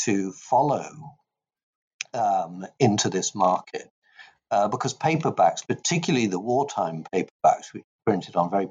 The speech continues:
poor quality paper, it was impossible for them to be, um, bought for a public library because they just simply couldn't stand the repeated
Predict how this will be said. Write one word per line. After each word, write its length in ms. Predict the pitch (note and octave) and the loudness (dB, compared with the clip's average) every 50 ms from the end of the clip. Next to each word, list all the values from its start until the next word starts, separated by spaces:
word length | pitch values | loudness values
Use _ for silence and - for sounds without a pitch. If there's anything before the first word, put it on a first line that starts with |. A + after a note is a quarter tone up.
| - | -2
poor 120 | - - - | -2 -2 -2
quality 440 | - - G#2 F2+ E2+ - - - - _ | -2 -2 -2 -2 -2 -4 -10 -16 -4 _
paper, 280 | - A#2 A2 G#2+ - D#2+ | 2 2 2 2 -2 -4
it 120 | D#2+ - | -4 -4
was 180 | A#2 A2 A2 - - _ _ _ _ _ - | -6 -6 -8 -10 -16 _ _ _ _ _ -4
impossible 600 | A2+ A2+ - - E3 - - - - A2 G2+ F#2+ | -4 0 4 4 4 4 2 -2 -2 -2 -2 -2
for 140 | - - | -4 -4
them 320 | A#2 A2+ G#2+ G2+ G2 F#2+ F#2 | -2 2 2 2 2 0 -2
to 160 | - - G2+ | -6 -8 -8
be, 400 | E2+ - G2 F#2+ F2+ F2 E2 - _ _ _ _ _ _ _ - | -4 0 2 2 2 0 -2 -6 _ _ _ _ _ _ _ -4
um, 400 | G#2 F#2+ F#2 F2+ F2 F2+ F#2 G2+ _ _ _ | 0 0 0 0 -2 -4 -10 -16 _ _ _
bought 320 | - - - - - - | 0 0 2 0 -2 -4
for 160 | - - G2+ | -8 -10 -10
a 40 | E2+ | -6
public 360 | - - - - - F#2+ F2+ - | 0 0 2 2 0 -2 -10 0
library 380 | - E2 D#2+ D#2+ D2+ - F2 E2+ | 4 4 4 4 2 -4 -14 -16
because 240 | - _ B2+ A2+ A#2+ | -4 _ 0 2 2
they 100 | B2 A#2 | 2 0
just 220 | B2+ C#3 - - | 0 -2 0 2
simply 320 | - C#3 A#2+ - - G#2+ G#2 - - | 4 4 4 2 0 -2 -2 -2 -2
couldn't 340 | - - C3+ B2 G2+ E2 D#2 | 0 0 0 0 0 -4 -4
stand 560 | - - - - - B2+ B2 A2+ F#2 F2+ F#2 | -4 -4 -4 0 0 2 2 2 0 -2 -6
the 80 | F2+ E2+ | -4 -2
repeated 680 | F#2+ G2 - - - G#2 E2+ - - G#2 F2+ E2+ - | -2 -2 -2 -2 -2 -2 -2 0 -2 -2 -2 -2 -4